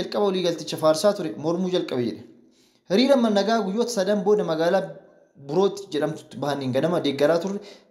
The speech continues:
guyyaa walakkaan booda gareen waliigaltee kana hin gammanne itti galan balaaleffachuu ka'an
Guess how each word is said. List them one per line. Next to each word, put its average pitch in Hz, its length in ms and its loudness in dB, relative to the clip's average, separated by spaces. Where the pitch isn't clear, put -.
guyyaa 220 220 4
walakkaan 214 360 2
booda 226 220 0
gareen 202 260 2
waliigaltee 196 420 0
kana 175 180 -4
hin 143 240 -10
gammanne 175 340 -2
itti 127 200 -10
galan 170 360 4
balaaleffachuu 147 540 0
ka'an 156 200 -6